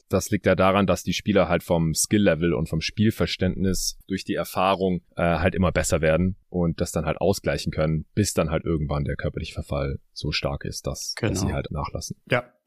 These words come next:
Speaker 2: genau, das würde ich auch so unterschreiben, dass halt quasi die, der athletische Verfall stattfindet, aber so ein bisschen die Cleverheit, wie man sich in der Defense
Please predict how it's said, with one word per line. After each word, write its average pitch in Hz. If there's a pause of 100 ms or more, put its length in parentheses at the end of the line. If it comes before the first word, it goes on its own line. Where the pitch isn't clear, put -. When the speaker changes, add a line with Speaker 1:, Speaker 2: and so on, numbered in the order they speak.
Speaker 2:
genau, 117
das 113
würde 131
ich 120
auch 123
so 131
unterschreiben, 113
dass 110
halt 117
quasi 117
die, 107 (520)
der 113
athletische 139
Verfall 135
stattfindet, 123
aber 113
so 107
ein 104
bisschen 110
die 104
Cleverheit, 104
wie 101
man 101
sich 98
in 120
der 107
Defense -